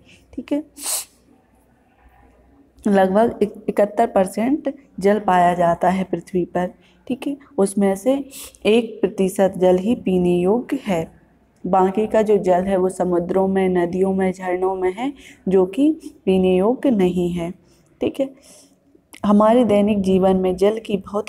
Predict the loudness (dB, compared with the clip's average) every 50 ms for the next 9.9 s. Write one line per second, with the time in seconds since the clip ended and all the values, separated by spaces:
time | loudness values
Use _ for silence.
0 | -2 0 0 0 0 -2 -4 -2 -2 -2 -2 -2 -2 -2 -2 0 -2 -4 -2 -2
1 | -2 -2 0 -2 -4 -6 -8 -14 -20 _ _ _ 0 2 4 4 6 6 4 4
2 | 2 2 2 2 2 2 2 2 2 2 2 2 0 0 0 0 -2 0 2 2
3 | 0 0 0 -2 -4 -2 0 0 2 2 2 0 -2 0 -2 -2 0 2 2 2
4 | 2 2 2 0 0 2 0 0 0 0 0 -2 0 -2 -4 -4 -2 -2 -2 0
5 | 0 0 -2 0 0 0 2 2 0 -2 -2 -2 -2 -4 -2 -2 -2 0 0 0
6 | 0 0 -4 -12 -20 -20 -20 -20 -20 _ _ _ -4 0 2 4 4 4 2 2
7 | 2 2 4 2 2 0 0 -4 -4 -4 -4 -6 -6 -6 -6 -6 _ _ _ _
8 | _ _ _ 0 2 2 2 4 2 0 0 0 0 -2 -4 -4 -10 -18 -20 -20
9 | -20 -20 -20 -16 _ 0 2 4 4 4 4 4 2 2 2 0 0